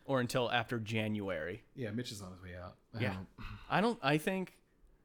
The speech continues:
Speaker 1: I hope, I'm not gonna say I think because I have no idea because this country has done nothing but surprise me with its idiocy for the past thirty years. It's, I think, I hope Republicans are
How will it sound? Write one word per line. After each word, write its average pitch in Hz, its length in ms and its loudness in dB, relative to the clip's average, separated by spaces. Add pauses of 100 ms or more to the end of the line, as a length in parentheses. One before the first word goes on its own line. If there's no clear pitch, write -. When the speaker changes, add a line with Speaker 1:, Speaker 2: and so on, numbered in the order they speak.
(640)
Speaker 1:
I 123 100 4
hope, 117 400 4 (180)
I'm 123 80 -6
not 120 120 0
gonna 151 140 2
say 165 180 4
I 170 40 2
think 107 340 -2
because 113 240 -4
I 110 40 0
have 104 100 -2
no 113 280 2
idea 110 300 -2
because 107 280 -6
this 110 140 -6
country 123 300 -2
has 110 60 -4
done 110 140 -2
nothing 113 260 0
but 113 120 -2
surprise 117 380 -4
me 113 80 -4
with 104 120 -2
its 95 160 -6
idiocy 110 400 -2
for 104 120 -8
the - 80 -8
past 104 320 -6
thirty 98 200 -4
years. 95 320 -2 (1200)
It's, - 640 2 (340)
I 160 200 4
think, 110 580 0 (1160)
I 117 60 0
hope 113 460 2
Republicans 117 680 -2 (100)
are 95 440 -2